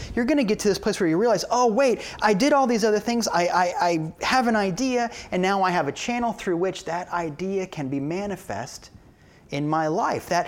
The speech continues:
sun and the moon represent the, the way that that can happen. And then God said it was good, and you gotta do the same thing. And the next thing that happens is we get birds and fish. Now remember, water is unexpressed potential.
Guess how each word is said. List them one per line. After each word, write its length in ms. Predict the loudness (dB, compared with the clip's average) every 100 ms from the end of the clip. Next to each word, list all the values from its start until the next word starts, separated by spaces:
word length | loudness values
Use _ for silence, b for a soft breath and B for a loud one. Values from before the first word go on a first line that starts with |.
| B -8
sun 260 | -2 2
and 120 | 2
the 40 | 2
moon 220 | 2 2
represent 540 | 0 0 -2 -2 -2
the, 200 | 0 -2 B B
the 80 | 0
way 220 | 2 2
that 160 | 0 -2
that 240 | -2 -2
can 160 | -6 -6
happen. 380 | -6 -8 -10 -16 -20 _ -20 -20 _ _ _ _ _ _ _ -8
And 180 | -4
then 300 | 0 0 -2 B B
God 340 | 2 4 4 0 B
said 340 | 0 2 4
it 100 | 2
was 180 | 0 -4
good, 400 | 0 2 2 -2 -12 -20 -20 -20 -10
and 140 | -4
you 100 | -2
gotta 220 | 0 0 0
do 160 | 0
the 80 | -2
same 280 | 0 -2 -2
thing. 380 | -2 -2 -2 -6 B B
And 120 | -2
the 60 | 0
next 340 | 2 0 -2
thing 220 | -2 0 -2
that 100 | -2
happens 640 | -4 -4 -2 -4 -4 -8 -14 b b b b
is 160 | -6 -2
we 120 | -2
get 280 | 0 -2 B B -4
birds 520 | 2 4 2 0 -2
and 120 | -4
fish. 480 | -4 -4 -4 -8 -10 -6
Now 140 | -4
remember, 400 | 0 0 0 -2 B -4
water 480 | 2 4 4 2 0
is 300 | 0 -2 -2
unexpressed 680 | -2 -2 -4 -4 -4 -4
potential. 600 | -10 -8 -8 -8 -8 -12